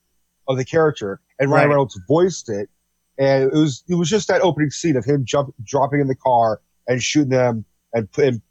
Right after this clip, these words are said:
Speaker 1: punching them and, like, putting the fucking thing in, in the, the, uh, lighter in the guy's mouth and,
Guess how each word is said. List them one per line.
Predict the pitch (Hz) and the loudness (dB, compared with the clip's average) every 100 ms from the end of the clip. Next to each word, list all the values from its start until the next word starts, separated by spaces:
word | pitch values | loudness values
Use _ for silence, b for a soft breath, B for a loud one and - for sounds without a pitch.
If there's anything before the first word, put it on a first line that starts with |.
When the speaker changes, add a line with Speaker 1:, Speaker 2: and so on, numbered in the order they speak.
| - | -6
Speaker 1:
punching | 147 139 127 | -4 -2 0
them | 131 123 | 0 2
and, | |
like, | 120 117 | 0 -2
putting | - 135 | 0 0
the | 123 | 0
fucking | - 127 127 113 | -2 -2 0 -2
thing | 127 123 | 0 -2
in, | 123 | -2
in | 131 120 | -4 -4
the, | 127 127 | -2 -2
the, | 117 120 | 0 2
uh, | 113 110 | 2 4
lighter | 131 131 | 2 2
in | 123 | 0
the | 113 | 0
guy's | 113 107 | -2 -2
mouth | 135 139 135 123 | 0 2 2 0
and, | 113 104 | -4 -6